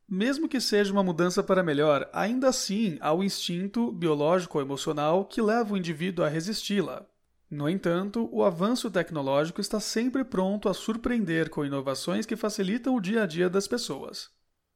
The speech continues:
Uma dessas novidades é a balança de autoatendimento, idealizada para facilitar a vida do consumidor e atender à demanda do varejista.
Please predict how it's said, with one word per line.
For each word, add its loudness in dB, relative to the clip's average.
Uma 4
dessas 0
novidades 2
é 4
a 8
balança 2
de -2
autoatendimento, 0
idealizada 2
para -4
facilitar 2
a 6
vida -2
do -8
consumidor 2
e -2
atender 2
à 6
demanda 2
do -6
varejista. 0